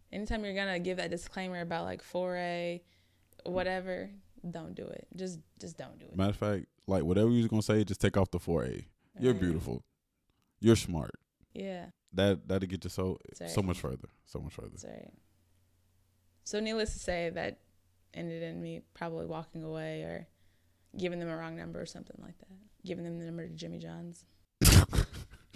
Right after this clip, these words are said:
Speaker 2: So, uh, I was gonna ask, how strong is your curve game?
Speaker 1: Super strong.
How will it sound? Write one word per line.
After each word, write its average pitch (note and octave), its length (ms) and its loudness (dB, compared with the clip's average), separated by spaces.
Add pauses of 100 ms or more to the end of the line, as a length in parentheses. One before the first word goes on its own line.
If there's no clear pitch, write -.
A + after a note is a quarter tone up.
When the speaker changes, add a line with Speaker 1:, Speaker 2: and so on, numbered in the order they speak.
(2500)
Speaker 2:
So, G2 300 2 (1040)
uh, G2 40 -6
I G#2 40 0
was A2 100 -4
gonna A#2+ 220 -6
ask, F2+ 360 -6 (460)
how A#2 220 4
strong A2 360 2
is G2 100 2
your F2+ 120 4
curve F2 340 2
game? - 140 -6 (720)
Speaker 1:
Super E3 440 -8
strong. D#3+ 420 -10